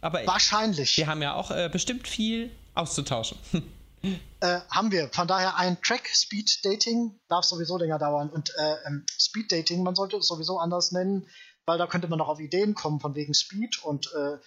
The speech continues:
Speaker 2: Drogen und egal, wir schweifen komplett vom Thema ab. Wir wollen nämlich über viel Wichtigeres reden. Wir wollen reden über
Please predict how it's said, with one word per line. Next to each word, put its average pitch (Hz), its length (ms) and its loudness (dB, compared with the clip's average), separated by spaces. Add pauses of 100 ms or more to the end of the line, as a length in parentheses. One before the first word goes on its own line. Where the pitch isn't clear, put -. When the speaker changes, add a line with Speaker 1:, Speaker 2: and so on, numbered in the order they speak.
(140)
Speaker 2:
Drogen 190 380 -2
und 165 320 -2 (240)
egal, 226 420 2
wir 190 220 2
schweifen 190 400 2
komplett 190 340 -4
vom 202 140 -2
Thema 214 360 0
ab. 277 140 -2 (240)
Wir 180 320 2
wollen 175 240 4
nämlich 175 300 2
über 175 160 -2
viel 185 240 -4
Wichtigeres 135 560 0
reden. 123 340 -8
Wir 226 380 0
wollen 180 300 2
reden 170 500 -2 (260)
über 196 500 2